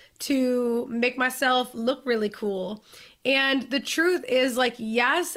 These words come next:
edification is great, like, you winning different fitness awards or trainer of the year or whatever it is, like, that's awesome.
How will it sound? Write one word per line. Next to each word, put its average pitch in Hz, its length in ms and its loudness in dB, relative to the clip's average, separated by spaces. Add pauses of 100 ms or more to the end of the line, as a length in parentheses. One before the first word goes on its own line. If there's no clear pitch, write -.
edification 262 760 0
is 226 140 -2
great, 214 360 -2
like, 220 180 -2
you 247 160 -4
winning 233 320 0
different 226 360 -2
fitness 233 380 -4
awards 220 540 0
or 208 280 -2 (600)
trainer 269 440 2
of 240 160 0
the 233 100 -2
year 240 340 2
or 208 220 2
whatever 226 460 2
it 214 80 2
is, 220 240 0
like, 220 240 0
that's 233 260 -2
awesome. 269 640 0